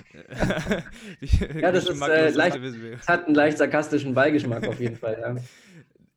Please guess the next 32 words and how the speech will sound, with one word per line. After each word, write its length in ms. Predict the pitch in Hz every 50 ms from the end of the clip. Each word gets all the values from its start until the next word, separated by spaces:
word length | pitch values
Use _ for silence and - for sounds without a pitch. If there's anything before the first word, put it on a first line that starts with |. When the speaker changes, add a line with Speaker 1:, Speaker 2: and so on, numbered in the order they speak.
| _ _
Speaker 1:
Ja, 140 | - 76 98
was 140 | 113 131 127
ich 140 | 143 147 -
eigentlich 300 | 127 147 170 165 165 -
fragen 320 | - 147 147 151 156 147 131
wollte, 260 | 143 147 147 - 147
ist, 580 | 139 92 98 - - - - 73 120 139 -
ob's 280 | - 117 127 120 - -
irgendetwas 600 | - 117 127 135 120 98 113 110 123 120 - -
in 160 | - - 117
der 160 | 117 113 110
ganzen 340 | 104 107 113 120 - - 123 117
Musik- 380 | 113 107 110 123 131 127 127
und 200 | 117 110 110 101 _ _ _ _ _ _
Festivalbranche 840 | _ - 123 127 - - 120 107 110 107 101 107 110 110 113 107 107
gibt, 280 | 101 110 101 _ _ _ _ _ _ _ _ _ _ _ _
was 180 | - 107 -
dir 180 | - 123 135 135
total 320 | 131 131 117 - 123 117
am 120 | 113 113 113
Herzen 360 | 117 120 123 - - - 117
liegt, 240 | 113 110 98 101 -
was 180 | 107 110 -
du 140 | - 117 107
am 120 | 92 101 110
liebsten 340 | 110 110 - - - -
sofort 340 | 101 104 98 - - 104 95
verändern 540 | _ - 98 - 110 107 101 98 98 92 _
würdest, 400 | 101 98 95 98 95 - - _
wenn 180 | - 95 98 95
du's 220 | 98 - - _
könntest. 500 | _ 107 98 98 - - - _ _ _